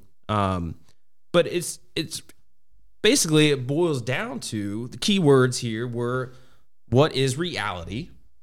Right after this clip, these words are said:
Okay. And then what is factual?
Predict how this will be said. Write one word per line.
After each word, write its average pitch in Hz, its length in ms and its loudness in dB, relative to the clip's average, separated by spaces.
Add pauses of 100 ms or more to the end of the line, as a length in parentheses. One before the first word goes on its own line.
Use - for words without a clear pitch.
(260)
Okay. 117 400 2 (420)
And 139 120 6
then 151 200 4
what 156 200 0
is 139 180 -4
factual? 95 960 -10